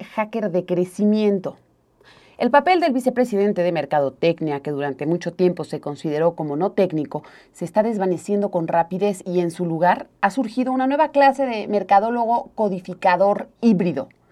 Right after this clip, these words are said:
escribió en su blog en abril del dos mil doce. Resume este esquema mental por completo novedoso al indicar que la disciplina de la mercadotecnia está cambiando de ser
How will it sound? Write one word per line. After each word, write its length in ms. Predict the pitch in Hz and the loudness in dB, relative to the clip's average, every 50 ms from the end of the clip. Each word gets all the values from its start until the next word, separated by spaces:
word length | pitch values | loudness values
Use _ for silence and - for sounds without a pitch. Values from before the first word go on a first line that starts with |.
| - - - - - | -20 -20 -20 -20 -12
escribió 360 | - 170 - - 175 165 175 170 | -12 -10 -4 -2 -2 0 0 0
en 100 | 170 165 | -2 -2
su 120 | 185 180 | -2 2
blog 260 | 170 175 170 175 185 | 4 4 4 6 4
en 100 | 185 160 | 2 0
abril 220 | 143 147 151 151 147 | 0 -2 -2 -4 -4
del 120 | 151 139 | -4 -6
dos 160 | 139 143 - | -6 -6 -6
mil 140 | 160 160 165 | -4 -2 2
doce. 340 | 202 214 202 - 165 - - _ _ _ _ - - - - _ | 2 2 2 2 -4 -12 -16 _ _ _ _ -20 -20 -20 -12 _
Resume 340 | - 233 240 320 339 339 359 | 0 0 2 2 2 2 2
este 200 | 320 277 - 294 | 0 0 -2 -6
esquema 320 | - - - 247 240 226 | -6 -2 -2 -2 0 0
mental 380 | 190 165 160 151 - 165 170 170 | 0 -2 -2 2 4 4 4 2
por 200 | - 170 156 - | -2 -6 -6 -6
completo 520 | 147 147 139 156 160 165 165 165 170 160 | -6 -6 -4 -4 -4 -4 -2 -2 -4 -2
novedoso 600 | 151 143 135 139 147 175 190 185 - 190 190 - - | -2 -2 -2 4 6 6 6 6 2 -4 -4 -2 -2
al 140 | 165 156 | -2 -2
indicar 440 | 156 156 151 151 - 190 190 190 185 | -2 -2 -4 0 4 4 4 4 4
que 180 | - 196 180 - - _ _ | 0 -4 -4 -4 -8 _ _
la 200 | 185 190 196 190 | 4 6 6 6
disciplina 680 | 202 185 - 220 214 - 233 254 269 269 269 294 285 - | 4 0 -4 -6 -4 0 2 4 4 4 2 0 -4 -6
de 140 | - 185 202 | -4 -2 2
la 100 | 202 220 | 2 2
mercadotecnia 800 | 247 277 262 247 233 208 196 185 185 185 175 139 147 151 151 151 - | 2 2 0 0 0 0 0 -2 -2 -4 -4 -2 -4 -4 -6 -6 -6
está 260 | 160 151 - - 196 196 | -8 -6 -2 -2 -2 0
cambiando 640 | 214 208 202 180 185 165 151 151 147 160 180 - | 0 0 0 0 0 0 0 -2 -4 -6 -8 -6
de 160 | 165 160 156 | -6 -8 -8
ser 320 | - - 175 175 180 180 | -6 0 0 0 0 0